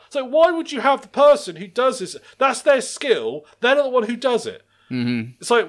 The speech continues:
Speaker 1: you've basically written her character off at this point. So you don't
Speaker 2: Yeah, but
Speaker 1: really,
Speaker 2: didn't they
Speaker 1: you don't
Speaker 2: completely
Speaker 1: do it.
Speaker 2: bin her off in the second film anyway?
Speaker 1: Yeah, she's gone. Yeah, completely gone. They replaced her with a, a really annoying character.
Speaker 2: Well, there you go then.
Speaker 1: Really annoying. So, it's got Morgan Freeman in it.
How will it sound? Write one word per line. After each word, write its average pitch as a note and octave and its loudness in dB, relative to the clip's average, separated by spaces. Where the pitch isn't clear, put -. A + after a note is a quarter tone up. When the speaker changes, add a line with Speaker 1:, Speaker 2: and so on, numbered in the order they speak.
Speaker 1:
you've G#3+ -10
basically C4+ -2
written G#3+ 4
her G3+ 2
character G3+ 0
off G#3 2
at C#3+ -10
this A2 -14
point. A2+ -10
So F#3 -10
you F#3+ -4
don't F#3 -4
Speaker 2:
Yeah, D#3+ 4
but E3+ 4
Speaker 1:
really, D#3 -2
Speaker 2:
didn't G3 0
they F#3 4
Speaker 1:
you F3+ 2
don't G#3 0
Speaker 2:
completely E3 2
Speaker 1:
do - -2
it. - -6
Speaker 2:
bin D#3 2
her D3 0
off D3 0
in C#3 -4
the C#3 -4
second C#3 -4
film C#3+ -2
anyway? F2+ -6
Speaker 1:
Yeah, B3 4
she's A3+ -4
gone. A3 0
Yeah, F#3 2
completely G3 -10
gone. G3 0
They F#3+ -4
replaced G3+ 0
her F#3 -6
with F3 -6
a, D#3+ -2
a D3+ -10
really G#3+ 0
annoying E3+ -4
character. G2 -10
Speaker 2:
Well, A2+ -8
there A#2 2
you A2 0
go G2+ -4
then. F2 -14
Speaker 1:
Really D#3 0
annoying. A#2+ -4
So, G#3+ 0
it's G#3+ -12
got A#3+ -4
Morgan F#3+ -4
Freeman A#2+ -8
in A2+ -6
it. E3+ -10